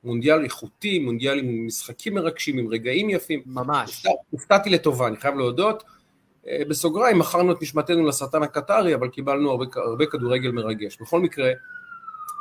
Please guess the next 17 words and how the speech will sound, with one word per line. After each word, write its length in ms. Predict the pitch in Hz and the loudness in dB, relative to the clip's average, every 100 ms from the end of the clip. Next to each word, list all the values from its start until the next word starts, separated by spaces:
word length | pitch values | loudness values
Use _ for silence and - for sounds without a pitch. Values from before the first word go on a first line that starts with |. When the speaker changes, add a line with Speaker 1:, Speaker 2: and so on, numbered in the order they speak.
| - - - | -12 -12 0
Speaker 1:
הרגע 420 | 127 196 254 214 | 4 8 8 10
הזה, 200 | 180 147 | 8 6
אתמול, 320 | 147 147 156 - | 2 2 0 -2
ש-, 140 | - 131 | -6 -2
ב-, 120 | 135 | -2
ש-, 160 | 127 135 120 117 | -2 -2 0 0
מתי 160 | 117 165 | 0 2
זה? 140 | 160 | 4
רביעי 380 | 120 117 110 143 | 2 0 0 0
בלילה? 420 | 202 220 226 226 | 0 0 0 0
שלישי 400 | 160 123 113 131 | -4 -8 -6 -4
Speaker 2:
אה, 60 | - | 0
Speaker 1:
בלילה? 280 | 214 160 - | 2 2 0
Speaker 2:
שלישי 600 | - 123 117 165 - 190 170 | -6 -6 0 0 0 -2 -2
בלילה. 320 | 139 113 - - _ _ - - | -2 -4 -8 -14 _ _ -16 -8
Speaker 1:
שלישי 220 | 120 190 | -4 0
בלילה. 400 | 156 117 104 | 2 2 0